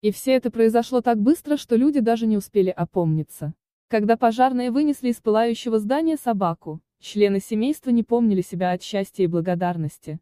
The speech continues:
но тут же задались вопросом: «А где же наша Рая?» Кажется, их любимой кошке повезло не так сильно,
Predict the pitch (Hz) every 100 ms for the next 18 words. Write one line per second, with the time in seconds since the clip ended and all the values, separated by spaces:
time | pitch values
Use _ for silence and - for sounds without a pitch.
0 | _ 190 208 240 226 233 208 196 214 -
1 | 214 208 180 - 151 147 - _ 196 202
2 | 208 262 302 311 - 277 240 208 156 160
3 | _ _ _ _ _ - 277 285 - 254
4 | 254 233 202 277 254 220 262 - 240 214
5 | 202 196 190 175 185 185 - 214 196 156
6 | 156